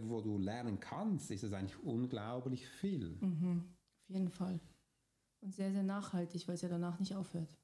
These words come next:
Speaker 1: Genau. Und es kann jeder das runterladen, was er will. Also wenn du weniger willst, dann lädst du es nicht runter.
Speaker 2: Mhm.
Speaker 1: Ist alles okay. Und somit hast du einfach diese Teile, wo eine Challenge ist. Aber wenn du mehr willst, da haben wir ganz viele übrigens,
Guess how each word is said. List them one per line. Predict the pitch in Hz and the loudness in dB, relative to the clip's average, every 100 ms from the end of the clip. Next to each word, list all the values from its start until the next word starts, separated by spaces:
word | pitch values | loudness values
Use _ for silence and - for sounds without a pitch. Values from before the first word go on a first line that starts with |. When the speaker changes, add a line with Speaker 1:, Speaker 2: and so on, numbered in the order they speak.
| - | -4
Speaker 1:
Genau. | 160 110 - - - | -2 -2 -4 -14 -4
Und | 127 | -2
es | - | -2
kann | 131 123 | -2 0
jeder | 127 185 196 | 2 0 0
das | 180 143 | -2 0
runterladen, | 156 190 165 156 | 0 0 -2 0
was | 123 - | -2 -2
er | 95 | 0
will. | 95 147 139 - | 2 2 0 -2
Also | - 110 | -2 0
wenn | 110 | 2
du | 104 95 | 2 2
weniger | 117 165 190 175 | 2 2 2 2
willst, | 180 196 - | 2 0 -2
dann | 110 107 - | -2 -2 -2
lädst | 107 98 90 90 - | -2 0 0 -2 -4
du | |
es | 127 | 0
nicht | 190 - - | 0 0 0
runter. | 233 | 0
Speaker 2:
Mhm. | 208 | 2
Speaker 1:
Ist | 165 | 0
alles | 120 139 | 0 -2
okay. | - 147 226 - - - - | -2 -2 -4 -10 -12 -12 -2
Und | 131 127 | -2 2
somit | 120 139 | 0 0
hast | 139 127 | -2 -2
du | |
einfach | 127 113 113 - | -2 -2 -4 -2
diese | 110 104 101 | -2 -2 -4
Teile, | 113 113 107 | -4 -2 0
wo | 98 | 0
eine | 95 92 | 0 -2
Challenge | 120 143 190 190 | -2 0 2 2
ist. | 190 | 0
Aber | 104 | 0
wenn | 107 | 2
du | 101 | 4
mehr | 98 123 196 262 233 | 4 4 4 2 4
willst, | 160 98 82 - | 2 0 -4 -6
da | 101 | -4
haben | 85 | -2
wir | 85 | -2
ganz | - 104 113 - | -4 -4 -4 -6
viele | - 110 92 | -4 -2 -2
übrigens, | 76 85 80 | -4 -10 -12